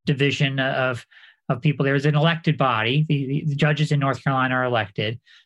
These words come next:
but there are four Democrats, three Republicans on the state Supreme Court. And, you know, we're, we're gonna appeal to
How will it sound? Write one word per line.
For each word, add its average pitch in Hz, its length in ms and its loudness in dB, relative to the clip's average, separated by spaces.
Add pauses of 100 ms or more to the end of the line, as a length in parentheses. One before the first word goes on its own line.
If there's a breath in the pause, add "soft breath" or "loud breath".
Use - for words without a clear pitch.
(140)
but 131 140 -4
there 139 200 2
are 127 440 2 (300)
four 156 280 4
Democrats, 139 640 0
three 143 240 0
Republicans 123 680 0
on 117 120 0
the 120 60 -2
state 123 300 -2
Supreme 117 360 -2
Court. 117 440 -4 (580 loud breath)
And, 131 500 -2
you 180 140 2
know, 156 120 4
we're, 170 260 2
we're 190 160 2
gonna 226 160 2
appeal 170 400 2
to 143 440 0